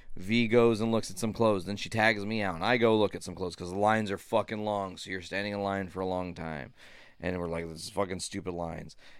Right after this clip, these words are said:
And then she tagged me out, and I'm looking at stuff, and then I come back, and then she's looking at stuff. And when she's looking at stuff, it's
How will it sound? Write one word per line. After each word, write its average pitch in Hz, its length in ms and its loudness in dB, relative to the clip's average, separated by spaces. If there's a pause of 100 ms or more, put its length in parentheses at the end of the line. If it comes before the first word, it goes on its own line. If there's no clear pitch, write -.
(160)
And 95 280 -2
then 92 180 -6
she 113 240 -4
tagged 110 300 2
me 117 160 -2
out, 120 200 0
and 95 120 -4
I'm 139 320 2
looking 107 360 2
at - 120 -8
stuff, - 500 -4 (300)
and 95 120 -4
then 104 80 -2
I 117 140 2
come 101 300 -2
back, 87 260 0
and 95 140 -6
then 98 100 -6
she's 120 240 -4
looking 92 320 -4
at 78 100 -12
stuff. - 460 -10 (400)
And 90 160 -8
when 87 140 -6
she's 127 240 -4
looking 101 280 0
at - 100 -8
stuff, - 380 -4 (240)
it's - 640 -8